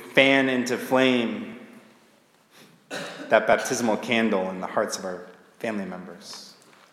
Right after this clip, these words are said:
You know, does everybody give up electronics for two hours every Sunday and just spend time together?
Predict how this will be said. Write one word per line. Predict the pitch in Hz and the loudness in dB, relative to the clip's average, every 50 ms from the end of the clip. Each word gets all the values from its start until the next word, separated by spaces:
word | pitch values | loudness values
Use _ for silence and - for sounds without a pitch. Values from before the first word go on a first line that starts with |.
| - - - _ _ _ _ _ _ _ _ _ _ _ _ _ _ _ _ _ _ _ _ _ _ _ _ _ _ _ _ _ - _ _ _ _ _ _ _ _ _ _ _ _ _ _ _ _ _ _ _ _ _ _ _ _ _ _ | -20 -20 -20 _ _ _ _ _ _ _ _ _ _ _ _ _ _ _ _ _ _ _ _ _ _ _ _ _ _ _ _ _ -20 _ _ _ _ _ _ _ _ _ _ _ _ _ _ _ _ _ _ _ _ _ _ _ _ _ _
You | 104 95 | -10 -8
know, | 92 | -4
does | 110 113 110 | 0 6 8
everybody | 143 143 131 135 127 123 123 120 110 | 8 8 8 6 4 4 2 2 2
give | 101 113 110 | 2 2 4
up | 110 107 | 4 4
electronics | 113 110 107 95 - - - 123 123 117 107 104 98 - - | 4 4 2 2 0 0 2 2 2 2 2 -2 -4 -4 -6
for | - - 110 104 | -4 -4 -4 -4
two | 110 - - 120 110 | -4 -2 0 2 4
hours | 107 107 107 107 104 101 98 107 | 4 4 4 2 0 -2 -4 -4
every | 101 98 90 98 90 | -4 -4 -4 -6 -6
Sunday | - - 113 110 104 98 95 90 90 92 90 | -4 -2 -2 -2 -2 -2 -4 -6 -6 -6 -8
and | 90 90 | -10 -10
just | - 90 - | -8 -8 -8
spend | - - 90 87 - | -8 -8 -10 -10 -8
time | - - 117 110 104 | -6 -6 -6 -6 -6
together? | 95 - - 87 85 85 82 82 | -8 -10 -10 -10 -10 -12 -16 -20